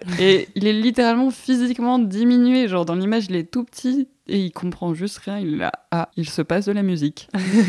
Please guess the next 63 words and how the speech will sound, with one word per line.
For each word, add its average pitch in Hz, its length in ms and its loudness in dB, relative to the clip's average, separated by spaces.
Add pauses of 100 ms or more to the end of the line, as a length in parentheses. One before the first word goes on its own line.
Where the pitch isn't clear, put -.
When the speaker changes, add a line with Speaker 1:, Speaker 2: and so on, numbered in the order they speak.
(320)
Speaker 2:
Euh, 151 240 2
et 160 80 2
elle 156 200 2
est 165 60 0
juste 175 280 -4
géniale, 175 320 -2
cette - 200 -10
image. 151 220 -6
C'est - 160 -8
vraiment 165 480 -2
une 165 180 -4
image 160 220 -4
que 165 100 -8
j'adore. 151 420 -10 (220)
Speaker 1:
Tu 233 180 2
as 226 40 6
dit, 233 60 2
il 277 40 4
y 262 40 8
a 220 60 4
certains 208 260 -2
textes 233 340 -2
qui - 140 -16
parlent 202 240 -2
un 180 140 -2
petit - 180 -12
peu 202 160 -6
d'amour. 196 400 0
Est-ce 226 300 -2
que, 370 500 4
comme 220 220 0
pour 214 140 -4
les 208 100 0
fabliaux, 190 400 -4
est-ce 330 160 -4
qu'on 302 180 -4
a 277 60 0
des 180 100 0
textes - 280 -8
aussi - 200 -6
un 226 80 0
peu 202 220 -6
érotiques 202 640 -2
ou 208 60 -2
qui 185 140 -12
parlent 214 340 0
de 180 100 -2
l'amour 196 460 0
un 196 80 0
peu 190 140 -8
plus, - 460 -10
euh, 190 80 0
physique ? 180 520 -10 (560)
Speaker 2:
Il 196 80 -6
y 185 60 2
a 180 60 4
des 185 140 2
mentions 233 420 2
de 175 60 0
l'amour 156 340 0
physique 147 400 -6
très - 160 -8
fréquentes, - 600 -12